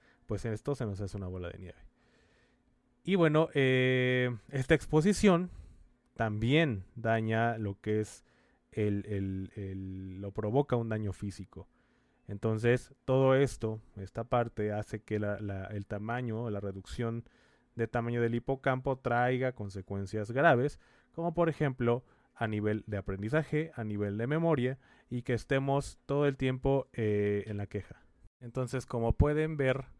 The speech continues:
no solamente es a nivel,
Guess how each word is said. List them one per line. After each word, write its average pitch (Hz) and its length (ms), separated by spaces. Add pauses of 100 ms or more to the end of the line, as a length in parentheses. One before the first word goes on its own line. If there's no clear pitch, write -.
(460)
no 127 160
solamente 127 640
es - 280
a 110 120
nivel, 104 680